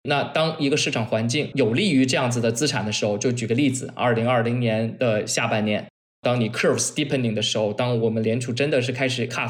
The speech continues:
interest rates 到新周期的时候，包括像去年的 Janet Yellen release 这么一个 risk premium 出来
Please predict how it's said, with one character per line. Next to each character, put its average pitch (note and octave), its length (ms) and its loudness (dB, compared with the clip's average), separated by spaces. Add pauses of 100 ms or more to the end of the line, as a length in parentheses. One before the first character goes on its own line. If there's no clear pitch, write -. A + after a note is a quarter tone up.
interest C3 360 -2
rates C3+ 260 -2
到 A#2 120 0
新 C#3 220 -2
周 C#3+ 160 2
期 C#3+ 180 -2
的 C#3 80 0
时 - 160 -4
候， - 220 -6 (380)
包 C3 160 2
括 C3 180 2
像 A#2+ 220 2
去 - 320 0
年 A#2 200 2
的 A#2+ 240 4
Janet C#3 280 -2
Yellen C3 460 0
release C3 460 0
这 C3+ 120 0
么 B2 120 2
一 A2+ 140 -2
个 B2+ 220 4
risk D3+ 240 0
premium D#3+ 360 -2
出 E3 220 -2
来 A#2 180 2